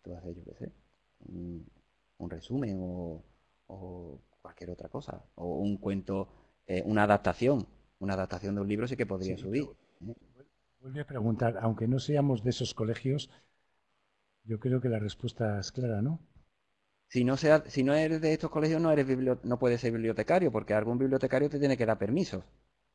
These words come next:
Speaker 1: ¿Eh? El que sube material solamente es el bibliotecario, los alumnos no pueden subir ma-, material. Los alumnos, lo que hemos dicho antes, simplemente tres cosas. Valorar un libro,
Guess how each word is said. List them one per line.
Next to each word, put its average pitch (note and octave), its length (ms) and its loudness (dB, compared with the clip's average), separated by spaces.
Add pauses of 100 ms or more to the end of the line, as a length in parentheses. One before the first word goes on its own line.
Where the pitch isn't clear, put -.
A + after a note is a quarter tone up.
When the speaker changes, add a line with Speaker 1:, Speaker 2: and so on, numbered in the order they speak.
(1300)
Speaker 1:
¿Eh? A#2 200 -6
El - 140 0
que A#2 120 0
sube F#3+ 220 4
material F3 480 4
solamente D#3+ 600 4
es D3+ 80 4
el D3 60 2
bibliotecario, C#3 540 4
los G#2+ 140 2
alumnos C3+ 300 2
no C3 120 2
pueden B2 200 2
subir A#2+ 240 0
ma-, A2+ 120 0
material. G2 480 0 (1000)
Los G#2+ 100 0
alumnos, D#3+ 360 4 (880)
lo A2+ 100 -4
que B2+ 60 2
hemos D3+ 160 4
dicho E3 200 2
antes, F2 320 2
simplemente D3 420 2
tres D3 160 2
cosas. F2+ 340 -10 (360)
Valorar G#2+ 460 4
un A2+ 140 2
libro, G3+ 380 4